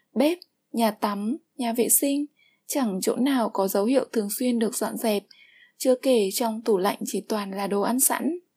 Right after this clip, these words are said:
Nàng hướng nụ cười trực như sắp khóc về phía tôi. "Một học sinh mô phạm chưa chắc sẽ thành một người vợ mô phạm nhỉ?"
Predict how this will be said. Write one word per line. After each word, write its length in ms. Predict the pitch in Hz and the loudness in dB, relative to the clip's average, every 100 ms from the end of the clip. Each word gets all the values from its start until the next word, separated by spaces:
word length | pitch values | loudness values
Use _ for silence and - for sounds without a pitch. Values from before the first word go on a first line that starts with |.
| _ _ _ _ _ _ _ _ _ | _ _ _ _ _ _ _ _ _
Nàng 420 | 247 220 202 190 | -6 -4 -4 -4
hướng 260 | 196 214 196 | -6 -4 0
nụ 180 | 269 - | 0 0
cười 340 | - 208 190 185 | 0 0 0 -2
trực 180 | - 190 - | -2 -2 -2
như 180 | 233 | -4
sắp 200 | 233 294 | -2 -4
khóc 240 | - 311 320 - | -4 -6 -6 -4
về 180 | 220 196 | -2 -2
phía 200 | - 196 - | -4 -8 -2
tôi. 320 | 240 240 247 _ _ _ _ _ - - _ _ | 2 2 0 _ _ _ _ _ -20 -20 _ _
"Một 280 | 254 240 220 - | 0 2 0 -2
học 160 | 240 | -6
sinh 300 | 226 262 247 | -4 0 0
mô 100 | 247 | 0
phạm 280 | 240 294 262 - - _ _ | -2 -4 -4 -8 -20 _ _
chưa 200 | - 269 | -2 -2
chắc 260 | - 349 - | 0 -4 -4
sẽ 280 | - - 285 | -2 -2 -2
thành 180 | 302 233 | 0 0
một 160 | 220 | 0
người 200 | 226 220 | -2 -2
vợ 220 | 226 233 220 | -2 -2 0
mô 160 | 247 | 0
phạm 280 | 254 285 262 - | 0 -4 -6 -6
nhỉ?" 420 | 247 220 214 214 | -6 -2 -2 -6